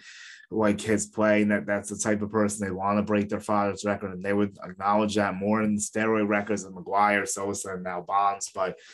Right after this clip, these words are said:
I think that, um, that would be an awesome moment at the stadium, and I wanna see him do it at home.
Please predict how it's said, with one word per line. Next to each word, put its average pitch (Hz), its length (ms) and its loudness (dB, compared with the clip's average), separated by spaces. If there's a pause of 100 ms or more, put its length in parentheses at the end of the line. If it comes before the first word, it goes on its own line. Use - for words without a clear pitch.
(480)
I 104 140 0
think 127 360 4
that, 110 340 4
um, 98 420 0 (1040)
that 120 160 2
would 135 140 6
be 135 120 8
an 113 60 4
awesome 110 440 2
moment 104 320 0
at 90 80 -14
the 90 80 -14
stadium, 101 500 0
and 98 200 -6 (140)
I 110 140 -2
wanna 123 300 4
see 123 180 2
him 117 140 2
do 113 160 4
it 110 80 2
at 104 60 -2
home. 104 440 0